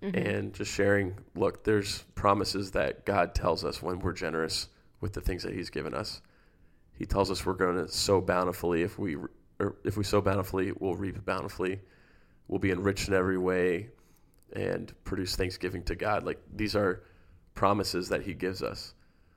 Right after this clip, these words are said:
Speaker 2: So whether that's financially or otherwise, that's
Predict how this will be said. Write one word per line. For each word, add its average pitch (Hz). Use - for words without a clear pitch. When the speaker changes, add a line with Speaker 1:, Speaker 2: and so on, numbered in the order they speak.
Speaker 2:
So 101
whether 101
that's 90
financially 104
or 101
otherwise, 101
that's 98